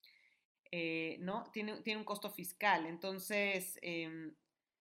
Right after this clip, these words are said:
no solamente los recursos que, que, que se invierten o destinan en, en la empresa pueden ser, eh, está, están, digamos, en, en, en, en un modelo ineficiente, sino además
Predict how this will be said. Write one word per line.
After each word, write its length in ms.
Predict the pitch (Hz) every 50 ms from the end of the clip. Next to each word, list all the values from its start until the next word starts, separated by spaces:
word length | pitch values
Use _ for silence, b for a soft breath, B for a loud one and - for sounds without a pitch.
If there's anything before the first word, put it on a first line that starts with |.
| _ _
no 120 | - 220 226
solamente 800 | 262 269 262 254 226 226 226 226 220 - - 226 220 226 226 -
los 180 | 196 180 175
recursos 480 | 180 180 175 - - 208 202 208 202 -
que, 320 | - 190 175 160 - - -
que, 320 | - 170 165 156 - -
que 140 | - - 170
se 140 | - - 175
invierten 580 | 165 170 165 180 190 196 208 202 202 202 185
o 60 | 165 156
destinan 600 | 156 156 - - 190 202 202 196 196 180 170 156
en, 200 | 151 147 147 147
en 160 | 160 156 156
la 60 | 151
empresa 760 | 156 160 156 - - 185 185 175 185 - 180 170 202 - - _ _ _ _ _ _ _ _ _ _ _ _ _ _ _ _ _ _ _ _ _ _ _
pueden 240 | - 175 175 180 180
ser, 360 | 180 180 165 165 - - -
eh, 640 | - 156 151 147 143 143 139 135 135 135 - - - _ -
está, 280 | - - - - - 170
están, 340 | - 190 - - 190 185 190
digamos, 400 | 185 185 180 180 175 175 170 -
en, 180 | 160 156 151
en, 220 | 147 147 147 143 -
en, 160 | 147 147 -
en 180 | - 165 165
un 80 | 175 185
modelo 280 | 196 202 196 190 185 190
ineficiente, 640 | 185 175 175 180 180 - 202 185 180 180 - 208
sino 260 | 202 - 196 180 180 175
además 380 | 175 175 180 185 220 240 311